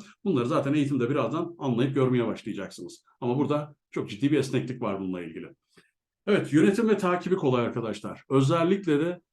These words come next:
bizim vermiş olduğumuz hizmetten dolayı, bunu mağazan olsun özel söyleyebiliriz. Elinizdeki cep telefonu sizin sadece tüm işiniz olacak arkadaşlar.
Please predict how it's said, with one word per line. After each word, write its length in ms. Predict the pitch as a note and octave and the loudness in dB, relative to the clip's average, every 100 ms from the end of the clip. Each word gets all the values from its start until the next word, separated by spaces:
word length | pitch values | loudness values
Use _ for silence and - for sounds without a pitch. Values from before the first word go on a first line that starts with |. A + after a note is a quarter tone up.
| - | -12
bizim 300 | A2+ E3+ F3 | 2 4 6
vermiş 300 | C#3 D3 F3+ | 6 4 4
olduğumuz 360 | E3 C3 B2+ A#2+ | 2 2 0 0
hizmetten 500 | B2+ D3 C#3+ D#3 D#3 | 0 0 0 0 2
dolayı, 380 | A#2+ A2 C3 C3+ | 0 0 -4 -2
bunu 160 | C3 | 0
mağazan 300 | B2+ D3 D#3 | 0 0 0
olsun 240 | C3 C3+ A#2+ | -2 -2 -4
özel 240 | A2 G#2+ | -2 -4
söyleyebiliriz. 760 | - A2+ G#2+ G#2 G#2 D#3 E3+ - - - - | -4 -2 0 0 0 -2 -4 -8 -20 -20 0
Elinizdeki 580 | C3+ D3+ E3 E3+ D#3+ A#2+ | 6 6 6 4 2 2
cep 260 | C#3 E3+ - | 0 0 -2
telefonu 640 | C#3 B2 A#2+ A#2+ D#3 - _ - | -2 0 -2 -2 -4 -6 _ -14
sizin 260 | - D#3+ | -4 -4
sadece 380 | - E3 C#3 D3 | 0 0 0 -2
tüm 140 | E3+ D#3 | -2 -2
işiniz 300 | - C3 A#2 | 0 0 0
olacak 300 | G2+ G2+ G2+ | -4 -6 -8
arkadaşlar. 640 | F2+ G2 F#2 - D2 | -8 -10 -12 -14 -20